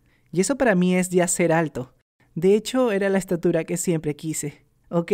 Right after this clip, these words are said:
ya. Disculpen por el error y, bueno, ya quedó así. Continuamos.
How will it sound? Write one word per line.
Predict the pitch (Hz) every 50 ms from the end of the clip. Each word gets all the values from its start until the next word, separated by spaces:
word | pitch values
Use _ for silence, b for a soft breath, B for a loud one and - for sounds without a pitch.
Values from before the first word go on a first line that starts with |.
| 190 180 170
ya. | 156 156 160 156 123 - - _
Disculpen | - 175 180 175 - 220 208 233 247
por | 220 233 202
el | 202 190
error | 175 160 160 165 185 202 208 - _ _
y, | - 160 156 156 160
bueno, | 151 165 165 160 160 -
ya | - 170 160 180 190 190
quedó | - 190 165 160
así. | 147 - - 147 143 - _ _ _ _ _ _ _ _ _ _ -
Continuamos. | - 214 240 240 240 262 240 196 147 117 - - - - - -